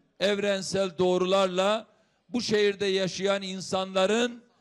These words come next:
maneviyatını, yaşam biçimini koruyarak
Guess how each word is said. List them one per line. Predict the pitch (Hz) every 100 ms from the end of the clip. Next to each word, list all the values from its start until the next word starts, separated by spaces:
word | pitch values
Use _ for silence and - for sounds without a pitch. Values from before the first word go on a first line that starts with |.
| _ _ _ _ _
maneviyatını, | 156 208 208 214 202 202 196 190 196 208
yaşam | 196 185 214 220 220
biçimini | 208 - 185 190 185
koruyarak | 175 180 180 180 208 226